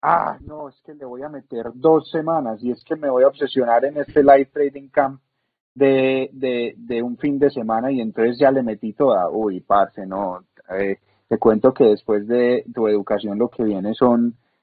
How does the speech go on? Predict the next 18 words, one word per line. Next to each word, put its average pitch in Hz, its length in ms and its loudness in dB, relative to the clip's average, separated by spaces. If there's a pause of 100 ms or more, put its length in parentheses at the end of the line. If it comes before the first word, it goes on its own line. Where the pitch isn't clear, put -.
(420)
años 151 440 0
de 120 140 -6
preparación, 98 1000 -10 (240)
pero 101 520 -4 (320)
uno 104 200 -6
también 107 300 -2
se 117 80 -6
da 113 120 4
cuenta 117 280 -6
que 117 140 -8
uno 113 200 -4
tiene 113 280 -2
con 98 200 -6
qué 104 140 4
darle 110 460 6
y 92 160 -10
que - 180 -20
uno 113 380 -8